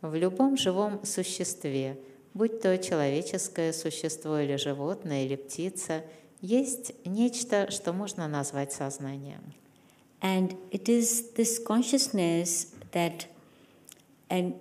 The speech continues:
Speaker 2: you know, sort of, that makes one react to the stimuli, whether they are external stimuli or the internal stimuli.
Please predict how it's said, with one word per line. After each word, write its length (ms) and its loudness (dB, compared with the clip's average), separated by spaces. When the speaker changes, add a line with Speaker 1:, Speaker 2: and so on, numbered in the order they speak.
Speaker 2:
you 80 0
know, 420 0
sort 220 -2
of, 280 -2
that 240 2
makes 600 8
one 600 2
react 720 4
to 120 0
the 360 4
stimuli, 1040 4
whether 240 2
they 180 0
are 140 0
external 580 4
stimuli 880 2
or 160 0
the 140 2
internal 540 4
stimuli. 760 -4